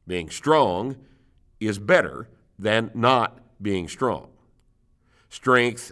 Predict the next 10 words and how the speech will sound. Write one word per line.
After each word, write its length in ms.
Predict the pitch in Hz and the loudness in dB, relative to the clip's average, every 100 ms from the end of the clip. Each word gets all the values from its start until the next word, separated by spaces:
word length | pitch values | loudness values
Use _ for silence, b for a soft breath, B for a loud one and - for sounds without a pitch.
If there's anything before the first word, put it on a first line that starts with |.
| - | -8
must 360 | 107 147 180 - | 0 2 2 2
be 140 | 156 | 0
prepared 560 | 123 117 120 117 104 82 | 0 -4 0 0 0 -4
for 200 | 87 78 | -8 -8
specifically, 920 | - 80 - 156 143 127 135 131 123 - _ _ _ B B B B | -12 -10 -4 -2 -2 -2 0 0 -2 -12 _ _ _ B B B B
and 160 | 117 117 | -6 0
physical 400 | 185 208 220 214 | 2 2 0 -2
stress 560 | - 120 92 98 113 | 0 0 0 -2 -6
that 240 | 107 110 104 | -6 -4 -2
lacks 500 | 110 120 127 - | 0 0 0 -6